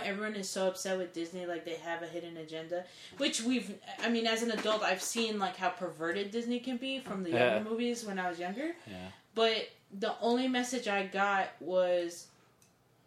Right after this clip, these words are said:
Speaker 1: family is important, because in the movie, Winifred realized, "I, I need my sisters. Like, I, I'm nothing without my sister."
Speaker 2: Okay.
Speaker 1: So,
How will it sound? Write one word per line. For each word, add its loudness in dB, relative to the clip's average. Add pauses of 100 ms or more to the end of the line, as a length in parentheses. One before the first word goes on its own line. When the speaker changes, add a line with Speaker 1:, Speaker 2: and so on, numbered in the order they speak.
(440)
Speaker 1:
family -2
is -2
important, -4 (560)
because 2 (760)
in 2
the 0
movie, -2 (1700)
Winifred 2
realized, 0 (180)
"I, 0 (240)
I -4
need -4
my -2
sisters. -6 (240)
Like, -4 (260)
I, -4
I'm -2
nothing -6
without -4
my -8
sister." -12 (760)
Speaker 2:
Okay. -2
Speaker 1:
So, 2